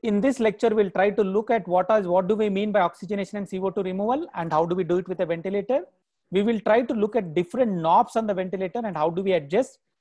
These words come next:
for oxygenation and C O two removal. Then we will try to look at the modes of ventilation and when do we use what mode.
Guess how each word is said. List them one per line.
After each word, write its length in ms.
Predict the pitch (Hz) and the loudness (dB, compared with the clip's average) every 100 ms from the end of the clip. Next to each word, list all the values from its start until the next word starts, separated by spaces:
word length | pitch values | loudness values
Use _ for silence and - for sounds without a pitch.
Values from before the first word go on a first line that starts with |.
| _ | _
for 120 | 180 | 2
oxygenation 540 | 165 160 170 175 180 220 | 2 0 -6 -6 -6 -8
and 120 | 185 | -10
C 100 | - | -6
O 100 | 151 | -6
two 120 | 143 | -6
removal. 300 | 143 139 - - _ _ _ _ _ _ _ _ _ - | -8 -10 -14 -16 _ _ _ _ _ _ _ _ _ -2
Then 260 | 170 254 285 | 2 4 4
we 80 | |
will 200 | 226 214 185 | 2 0 2
try 180 | 196 | 2
to 100 | 202 | 2
look 200 | 196 190 | 2 2
at 120 | 202 170 | 0 0
the 60 | |
modes 400 | 170 170 220 247 | -2 4 4 4
of 100 | 226 | 0
ventilation 540 | 175 175 190 180 247 214 | -2 -2 -2 -4 -4 -4
and 160 | 165 | -2
when 180 | 156 196 | -2 -2
do 80 | 208 | -2
we 120 | 202 | -2
use 240 | 180 254 | -6 -4
what 220 | 165 151 151 | -2 -2 -4
mode. 180 | 135 | -12